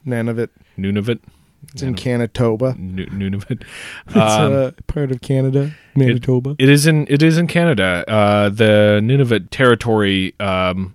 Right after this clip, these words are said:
Speaker 2: is above Manitoba, which,
Speaker 1: Mm-hmm.
Speaker 2: uh, if you need more,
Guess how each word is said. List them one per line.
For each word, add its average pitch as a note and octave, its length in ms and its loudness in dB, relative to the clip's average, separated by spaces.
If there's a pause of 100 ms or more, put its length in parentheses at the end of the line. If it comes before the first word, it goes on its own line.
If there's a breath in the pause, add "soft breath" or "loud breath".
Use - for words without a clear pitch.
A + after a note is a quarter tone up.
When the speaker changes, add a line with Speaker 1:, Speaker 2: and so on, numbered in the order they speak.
(140)
Speaker 2:
is G#2 160 -6
above G2 500 -2 (160)
Manitoba, F#2+ 640 -2
which, F#2 300 -4
Speaker 1:
Mm-hmm. A#2 640 -10
Speaker 2:
uh, D#2+ 180 -4
if F2 180 -6
you F#2+ 60 -2
need F2+ 200 -4
more, F#2+ 360 0